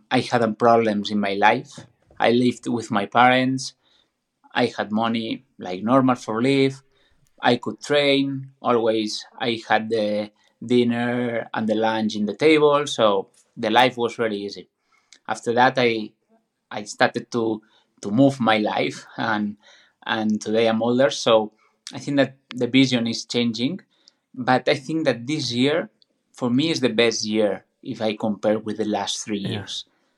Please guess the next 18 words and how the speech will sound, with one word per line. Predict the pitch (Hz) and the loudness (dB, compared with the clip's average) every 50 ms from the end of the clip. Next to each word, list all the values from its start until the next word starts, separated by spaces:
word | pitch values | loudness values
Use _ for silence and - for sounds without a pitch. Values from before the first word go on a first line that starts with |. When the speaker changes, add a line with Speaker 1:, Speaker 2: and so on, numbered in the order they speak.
| _ _ - | _ _ -6
Speaker 1:
Uh, | 104 104 101 98 98 98 - _ _ _ _ _ _ _ _ _ _ _ _ _ _ _ _ _ _ | -4 -2 -2 -2 -4 -6 -10 _ _ _ _ _ _ _ _ _ _ _ _ _ _ _ _ _ _
I | - 131 131 131 - | 0 0 0 2 0
have, | 139 - - - - _ _ _ _ _ _ _ _ _ _ _ _ - | -2 -2 -2 -8 -20 _ _ _ _ _ _ _ _ _ _ _ _ 0
I | - 302 | 0 0
think | 302 - - 170 165 | 0 -2 -2 0 2
that | 143 127 110 104 - _ _ _ | 2 2 0 -2 -8 _ _ _
the | - 131 123 120 117 | -6 -4 -2 -2 -2
season | 110 - - 131 117 123 113 107 104 101 - _ _ _ _ _ _ _ _ _ - - - | -2 0 0 0 2 2 0 0 -2 -4 -8 _ _ _ _ _ _ _ _ _ -14 0 4
has | 123 117 107 | 4 4 4
been | - 113 107 107 | 2 0 0 0
really | 104 104 98 98 | 0 0 -2 0
well. | 98 107 110 113 - - - - _ _ _ _ | 0 2 2 2 0 -2 -6 -12 _ _ _ _
Um, | - - 104 101 98 98 98 95 95 - - - - _ _ - - _ _ _ _ - | -6 -4 -2 -2 -2 -2 -4 -6 -8 -10 -12 -14 -16 _ _ -20 -20 _ _ _ _ -12
some | - - - 120 117 110 | -6 -2 0 0 2 2
races | 117 120 120 110 - - 113 110 107 | 2 2 2 2 2 0 0 2 4
that | 113 107 107 - | 4 4 4 2
I | 110 110 | 0 -2
finished | - - 110 110 110 107 - - - | -2 -4 -4 -2 -2 -2 -4 -6 -10